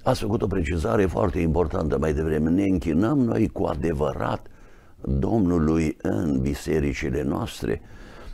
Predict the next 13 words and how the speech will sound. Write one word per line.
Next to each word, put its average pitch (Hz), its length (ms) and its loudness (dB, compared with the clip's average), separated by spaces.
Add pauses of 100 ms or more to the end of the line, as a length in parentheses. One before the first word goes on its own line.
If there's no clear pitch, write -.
(140)
Domnul 117 340 4
Iisus 104 320 0
spune 67 280 2
despre - 640 2 (400)
adevărați 95 600 0
închinători 82 720 0
sunt - 220 0
cei - 180 0
care - 220 -2
se - 160 -4
închină 104 460 0
în 120 360 2
duh 87 260 4